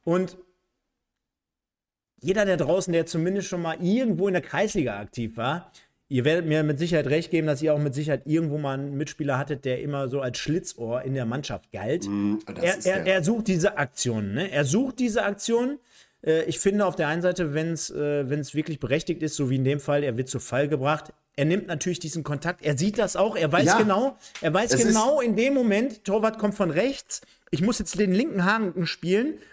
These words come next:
Speaker 1: weil er führt, er, er fährt noch das Bein aus. Es ist ein Foul einfach, ja, und
Speaker 2: Ja, ja, klar. Aber guck dir an, wie der Torwart den Fuß dabei hält. Das ist ja noch nicht mal so, dass er das
Speaker 1: Ja.
Speaker 2: Bein rausstellt, sondern
Speaker 1: Nein.
Speaker 2: er dreht es ja sogar ein in dem Moment.
Speaker 1: Ja,
Speaker 2: Und
Speaker 1: ja.
Speaker 2: Fakro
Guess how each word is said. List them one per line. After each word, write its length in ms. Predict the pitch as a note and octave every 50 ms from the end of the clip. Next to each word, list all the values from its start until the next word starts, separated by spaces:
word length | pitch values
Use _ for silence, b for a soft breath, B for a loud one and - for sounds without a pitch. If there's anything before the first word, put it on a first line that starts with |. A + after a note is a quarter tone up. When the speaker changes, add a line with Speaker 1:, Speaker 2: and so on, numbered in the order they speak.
| B B
Speaker 1:
weil 160 | E3 E3+ F#3+
er 80 | F#3 F3+
führt, 300 | - - A3 A#3 A3+ -
er, 240 | - F3+ E3+ - -
er 120 | E3+ D#3+
fährt 200 | - F#3+ G3+ G3+
noch 100 | G3+ -
das 180 | - E3 D3 -
Bein 300 | - D#3+ F3+ G#3 G#3+ F3
aus. 420 | C#3 C#3+ D#3+ F#3 A#3 A#3 - - b b b b b b b b b b b b b b _ _ _ -
Es 160 | F#3+ F3+ -
ist 160 | - G#3+ -
ein 120 | A#3 G#3+ A3+
Foul 420 | - G3+ A#3 A#3+ G#3 D3+ B2+ B2+
einfach, 400 | - A#2+ A#2+ A2 G#2+ G#2+ F#2+ G2
ja, 240 | A2 C3+ E3 G3+ G#3
und 300 | F3+ E3 D#3+ E3 E3 B2
Speaker 2:
Ja, 440 | B2 D#3+ G3+ A#3 G#3 C3 A#2+ - _ -
ja, 300 | A2+ A2 A#2+ D3+ F3 D#3
klar. 340 | - D#3+ E3+ F#3+ C3 - B B B B _
Aber 220 | - C3+ C3+ D3 B2
guck 260 | - - A3 - -
dir 220 | B3 G#3+ - -
an, 180 | C3 E3 G#3 F3+
wie 80 | F#3 E3+
der 160 | C#3+ C3+ B2+
Torwart 380 | - C#3+ D#3+ E3+ D3+ C3+ B2+
den 100 | C3 B2
Fuß 320 | - - - G3+ G#3 - -
dabei 320 | - F#2 E2+ F2 F2 E2+
hält. 160 | D#2+ E2+ E2
Das 140 | G2+ G2+ A2
ist 100 | D3+ F3+
ja 80 | A3+ F3
noch 140 | D#3 C#3+ C#3+
nicht 120 | - G3+
mal 120 | - C#3+
so, 120 | C3 C#3+ C#3+
dass 200 | C#3+ C#3 - -
er 60 | A2
das 100 | A#2+ A#2
Speaker 1:
Ja. 80 | E3 -
Speaker 2:
Bein 180 | A#2+ A#2 A2+
rausstellt, 560 | A2+ - A2 A#2 A#2 G#2+ - - - G2+ G#2
sondern 220 | - C#3 B2+ B2+ A#2+
Speaker 1:
Nein. 100 | A#2+ A#2 A2
Speaker 2:
er 20 |
dreht 400 | A2 A#2+ A2+ C#3 E3+ B3 - -
es 120 | D#3+ -
ja 140 | - D#3 D3
sogar 400 | B2+ C#3+ C#3+ C3 C3+ B2+ - -
ein 280 | D3 D#3+ F#3+ A3+ A3+ G#3
in 200 | - - A2+ G#2
dem 200 | G#2+ G#2 G2 G2+
Moment. 280 | G2 F#2+ - D3+ D#3
Speaker 1:
Ja, 140 | D#3+ F3 F#3
Speaker 2:
Und 80 | F#3 -
Speaker 1:
ja. 100 | F3+ F3
Speaker 2:
Fakro 420 | C#3+ D#3 C3 C3 - F3 E3+ E3+